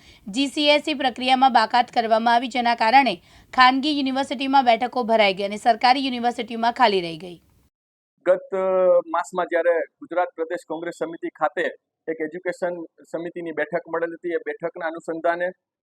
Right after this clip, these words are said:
Speaker 2: નક્કી કરવામાં આવેલ છે કે ગુજરાતની મુખ્ય તમામ યુનિવર્સિટીઓ ખાતે શિક્ષણ બચાવો, યુનિવર્સિટી બચાવો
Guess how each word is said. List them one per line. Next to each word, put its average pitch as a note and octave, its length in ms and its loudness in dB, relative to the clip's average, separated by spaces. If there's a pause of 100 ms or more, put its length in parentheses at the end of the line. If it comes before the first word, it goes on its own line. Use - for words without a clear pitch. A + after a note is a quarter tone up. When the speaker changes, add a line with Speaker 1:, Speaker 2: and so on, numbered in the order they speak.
(420)
Speaker 2:
નક્કી D#3+ 280 -8
કરવામાં F#3 420 2
આવેલ F3+ 140 0
છે F#3 140 -10
કે F3+ 100 -6
ગુજરાતની E3+ 640 -2
મુખ્ય D#3+ 440 -6 (140)
તમામ F3+ 280 0
યુનિવર્સિટીઓ E3+ 680 -8
ખાતે D3+ 420 -2 (840)
શિક્ષણ G3+ 380 -4
બચાવો, F#3+ 440 0
યુનિવર્સિટી F3+ 600 -6
બચાવો D#3 560 0